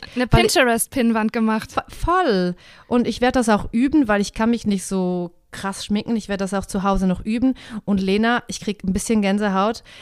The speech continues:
Speaker 2: Ich hab heute zwei Kostüme bestellt für meinen Mitbewohner Onur und mich.
Speaker 1: <laughs>
Speaker 2: Möchtest du kurz raten, was das ist? Einfach, einfach ein Wild Guess. Was könnte es sein?
Speaker 1: Ähm, ein,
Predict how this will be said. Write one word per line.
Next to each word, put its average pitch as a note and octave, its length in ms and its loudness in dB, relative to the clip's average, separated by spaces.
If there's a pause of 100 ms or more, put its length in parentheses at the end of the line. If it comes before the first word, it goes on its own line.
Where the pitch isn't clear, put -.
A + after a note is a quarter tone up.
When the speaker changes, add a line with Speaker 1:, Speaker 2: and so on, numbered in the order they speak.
Speaker 2:
Ich - 140 -4
hab G3+ 120 0
heute G3+ 480 0 (200)
zwei G3+ 200 2
Kostüme A#3 420 0
bestellt B3+ 500 -2
für G3+ 280 -2
meinen F#3+ 240 2
Mitbewohner A#3 640 0
Onur A3+ 480 2
und G3 140 0
mich. A#3 460 -2 (140)
Speaker 1:
<laughs> G3+ 260 -10 (560)
Speaker 2:
Möchtest G3 360 -2
du B3 60 0
kurz - 220 -4
raten, G3+ 380 2
was F#3 140 0
das - 180 -6
ist? - 440 -8
Einfach, B3 260 2 (160)
einfach C4+ 260 4 (120)
ein D4+ 500 6
Wild G#3+ 500 2
Guess. E3 360 -2
Was G#3+ 340 0
könnte A3 260 0
es F3+ 220 -2
sein? D3 380 -2 (580)
Speaker 1:
Ähm, A3+ 680 6 (320)
ein, G#3+ 1000 0